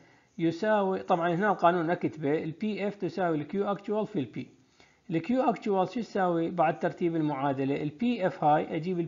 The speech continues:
P جواها، صارت بهالطريقة هاي. زين،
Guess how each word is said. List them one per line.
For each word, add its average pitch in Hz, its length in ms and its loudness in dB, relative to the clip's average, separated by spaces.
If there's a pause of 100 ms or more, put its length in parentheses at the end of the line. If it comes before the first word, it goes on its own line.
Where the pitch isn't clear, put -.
P - 20 -4
جواها، 156 720 2 (200)
صارت 165 320 4
بهالطريقة 151 580 0
هاي. 135 280 0 (720)
زين، 139 260 -2